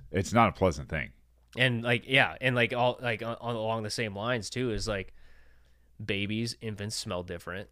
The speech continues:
Speaker 2: Old people have a particular type of smell. Like, you're,
Speaker 1: <laughs>
Speaker 2: like, you're, like, <laughs> like, you know what I mean? Like, everybody's grandparents' house has a particular
Speaker 1: Oh,
Speaker 2: smell.
Speaker 1: man.
Speaker 2: And, but, like, and the thing is, is, like, none of this is weird because we're all animals.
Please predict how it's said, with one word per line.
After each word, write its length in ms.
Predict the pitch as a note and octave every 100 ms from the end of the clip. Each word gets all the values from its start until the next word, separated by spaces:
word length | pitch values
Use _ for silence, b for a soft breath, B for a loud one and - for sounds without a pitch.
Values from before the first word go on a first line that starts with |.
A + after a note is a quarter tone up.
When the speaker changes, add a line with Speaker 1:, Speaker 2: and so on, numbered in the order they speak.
| _ - _ A#2+
Speaker 2:
Old 320 | A#2 B2 A#2+
people 360 | B2+ A2 A#2+ A#2+
have 100 | G#2+
a 80 |
particular 500 | G#2 A2 G#2+ G2 G#2
type 200 | G2 G2+
of 80 | F#2
smell. 440 | - F2+ F2 G2+ - b b - -
Like, 180 | A#2+ B2
you're, 200 | C3+ C3+ C3+ -
Speaker 1:
<laughs> 160 | -
Speaker 2:
like, 140 | - B2+
you're, 280 | C#3+ C#3 B2+ - - -
like, 260 | C3+ C3+ - -
<laughs> 120 | C3
like, 240 | C#3 D3 A#2+
you 120 | D3
know 100 | C#3+
what 100 | C#3
I 60 |
mean? 240 | A#2+ A#2+ D3+
Like, 160 | B2+ C#4
everybody's 580 | D#4 C#3 D#3+ E3 D3+
grandparents' 600 | C3 B2+ C3+ C3 B2+ A#2
house 340 | - A2 G#2+ G#2+
has 200 | A#2 A2+
a 80 | A2+
particular 500 | B2 A2 A2+ A2 A#2
Speaker 1:
Oh, 80 | G#2+
Speaker 2:
smell. 320 | F#2+ E2 D#2 D2+
Speaker 1:
man. 640 | E2 F#2 F2 E2+ D2+ F#2+ - -
Speaker 2:
And, 360 | C#3 B2 A2+ A2
but, 240 | A#2 C3+ B2+
like, 240 | B2 A#2 -
and 280 | C3 A#2 - - -
the 140 | C3
thing 240 | B2 C3 B2
is, 220 | E3 C3+
is, 140 | A2
like, 160 | A2+ A2
none 200 | A#2 C3+
of 100 | D3+
this 180 | C#3+ A#2+
is 100 | G2+
weird 320 | A2 C#3+ C#3+
because 260 | B2 B2 G#2+
we're 160 | A2+
all 140 | A2 E2
animals. 560 | A#2+ C3 E2 C2+ -